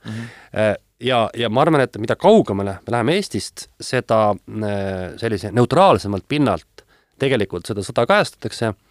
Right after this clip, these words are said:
Speaker 2: Äh, juhul, kui tõesti ei ole mingit isiklikku kokkupuudet, täpselt nii,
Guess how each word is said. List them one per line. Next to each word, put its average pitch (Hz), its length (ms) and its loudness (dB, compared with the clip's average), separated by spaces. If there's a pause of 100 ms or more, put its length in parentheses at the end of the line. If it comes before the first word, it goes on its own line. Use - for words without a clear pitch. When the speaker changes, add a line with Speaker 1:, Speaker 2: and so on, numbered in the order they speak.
(460)
Speaker 2:
Äh, 104 600 0 (100)
juhul, 156 240 4
kui 151 240 2
tõesti 139 400 -2
ei 110 100 0
ole 131 180 4
mingit 104 240 -4
isiklikku 143 360 -6
kokkupuudet, 120 400 0
täpselt 131 320 -2
nii, 120 60 -2